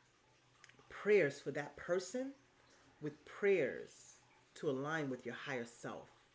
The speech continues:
to align with that part of you that you desire to be. Okay? That's my word for today. Mwah!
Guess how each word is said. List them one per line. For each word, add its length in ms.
to 160
align 380
with 120
that 220
part 180
of 100
you 300
that 180
you 80
desire 500
to 180
be. 280
Okay? 380
That's 220
my 120
word 300
for 80
today. 340
Mwah! 400